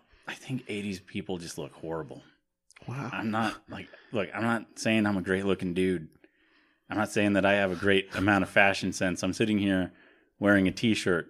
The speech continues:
Speaker 1: with, covered in comic book characters. And
Speaker 2: Does it say "Trust me"?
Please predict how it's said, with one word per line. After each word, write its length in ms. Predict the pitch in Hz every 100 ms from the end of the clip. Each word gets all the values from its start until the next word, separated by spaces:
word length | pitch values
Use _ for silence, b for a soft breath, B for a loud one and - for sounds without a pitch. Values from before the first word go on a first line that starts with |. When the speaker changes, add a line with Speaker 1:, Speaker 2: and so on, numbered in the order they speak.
| _
Speaker 1:
with, 420 | 110 90 85 - -
covered 320 | 113 101 95
in 220 | 87 80
comic 360 | - 113 110 95
book 160 | 95 80
characters. 640 | 92 82 - 76 71 - b b b b b b _
And 560 | 98 98 90 85 80 73 - _ _
Speaker 2:
Does 140 | -
it 80 | 135
say 160 | 143 139
"Trust 440 | - 120 131 -
me"? 200 | 156 160